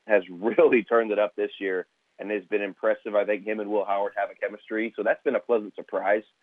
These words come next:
as far as the wide receivers go. But, yeah, you're right. It's just sort of,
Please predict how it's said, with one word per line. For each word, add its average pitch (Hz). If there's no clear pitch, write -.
as 98
far 113
as 95
the 98
wide 92
receivers 98
go. 104
But, 104
yeah, 117
you're 113
right. 104
It's 95
just 107
sort 113
of, 101